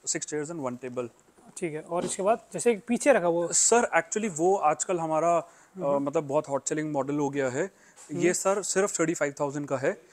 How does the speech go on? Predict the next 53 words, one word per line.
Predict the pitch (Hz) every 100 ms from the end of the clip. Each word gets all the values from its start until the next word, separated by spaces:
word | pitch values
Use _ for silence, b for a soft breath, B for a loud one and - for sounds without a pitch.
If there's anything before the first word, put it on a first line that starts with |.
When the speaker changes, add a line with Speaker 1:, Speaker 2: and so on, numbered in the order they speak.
| b -
Speaker 1:
सिक्स | - 175
चेयर्स | - 160 165
and | 185
वन | 143 131
टेबल। | 127 120 120 110 _ _
Speaker 2:
ये | 160 185 214
वाला | 226 220 220
टेबल | 220 196 185 196
आपको | 185 - 185 175 226 254 - - _ -
सिक्स | - 262 - -
चेयर | 196 202 240 240 - - - -
प्लस | - 202
वन | 220 220
टेबल | 214 220
मिलेगा। | 208 196 180 190 226 262
Speaker 1:
Only | - - 185 190 202
थर्टी | 180
फ़ाइव | 160 135
थाउजेंड। | -
Speaker 2:
थर्टी | 233
फ़ाइव | 208 180
थाउजेंड | 185 156 151 147
का। |
Speaker 1:
सर, | 151 190 190
इसमें | 165 - 185 196
ये | 143 151
जो | 151 190 190 -
ऊपर | 151 147 160
का | 170
मार्बल | 139 135 160 165
है, | 160
this | 147
is | 165
five | - 135 143
by | 151
three, | 143 165
पाँच | 139 127
by | 139
तीन | 143 143
का | 147
साइज | 143 123 120
है। | 156
Speaker 2:
हम्म। | 180 180 214 - 135 143 151
Speaker 1:
And | 143
नीचे | 151 151 175
सारा | 165 160 151
एमएस | 147 139 147
की | - 160
लेग्स | 139 127 123
है। | 170 202 b b
Speaker 2:
हम्म। | 190
Speaker 1:
ऊपर | 160 208 156
ब्लैक | 139 147